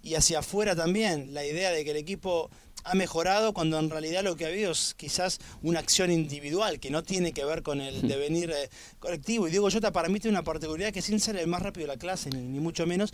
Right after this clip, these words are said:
Speaker 1: sí es muy, no sé si es rápido, pero sí inteligente en que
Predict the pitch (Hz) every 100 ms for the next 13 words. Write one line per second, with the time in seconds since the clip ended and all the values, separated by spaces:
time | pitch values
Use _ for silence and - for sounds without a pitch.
0 | - - - - - - 320 254 220 254
1 | 311 - - - - - - _ - 220
2 | 311 269 190 - 180 170 180 180 294 302
3 | 233 208 - 294 302 269 226 214